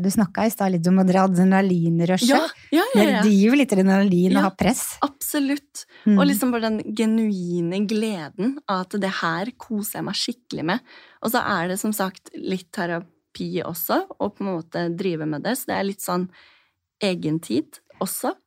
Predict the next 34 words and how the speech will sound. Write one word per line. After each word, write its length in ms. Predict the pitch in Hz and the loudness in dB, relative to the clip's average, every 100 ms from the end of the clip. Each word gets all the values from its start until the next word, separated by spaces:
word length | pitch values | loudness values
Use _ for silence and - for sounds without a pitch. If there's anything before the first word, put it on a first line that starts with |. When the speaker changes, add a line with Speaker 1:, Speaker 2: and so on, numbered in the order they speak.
| _ _ _ _ _ - | _ _ _ _ _ -4
Speaker 2:
Men, 360 | 233 214 220 214 | 0 2 2 0
eh, 360 | 214 208 202 214 | 0 -2 -2 -4
men 220 | - 254 | -4 -2
det 140 | 254 - | -2 -6
tar 280 | - 240 233 | -4 -2 0
mye 180 | 233 214 | -2 -4
tid, 400 | - 233 226 202 175 | -6 -4 -4 -6 -12
det 280 | - 214 208 | -8 -2 0
merker 380 | 202 170 - - | 0 -2 -6 -10
jeg. 80 | - _ - | -10 _ -8
Og 200 | 196 175 | -4 -2
med 300 | 190 170 175 - _ _ - | -2 -2 -4 -8 _ _ -12
åtti 220 | 180 180 | -6 -6
prosent 380 | 180 185 180 - | -4 -6 -6 -6
jobb 300 | 175 165 165 | -6 -6 -8
også, 320 | 175 - 214 220 | -8 -4 -4 -4
så 480 | - 214 202 185 180 | -6 -4 -2 -2 -4
det 120 | 196 - | -8 -12
tar 280 | - 143 151 | -8 -6 -4
jo 80 | |
veldig 220 | 214 185 185 | -4 -4 -2
mye 400 | 180 165 160 165 _ _ _ _ _ _ _ - | -2 -2 -4 -8 _ _ _ _ _ _ _ -10
krefter 460 | - 220 - - - | -4 -4 -6 -8 -8
og 60 | 170 | -6
tid, 300 | 208 277 285 | -2 0 0
så 340 | - 233 208 | -2 -2 0
må 220 | 208 226 240 | 0 0 0
liksom 240 | 240 208 | -2 -4
prøve 600 | - 240 220 180 147 - 202 - | -6 -2 -2 0 -4 -6 -8 -6
å 80 | 202 | -8
porsjonere 600 | 196 196 190 175 156 160 | -6 -6 -4 -4 -4 -6
ut 160 | 175 - | -6 -6
og, 320 | 147 151 139 | -6 -4 -6
ja. 140 | - | -6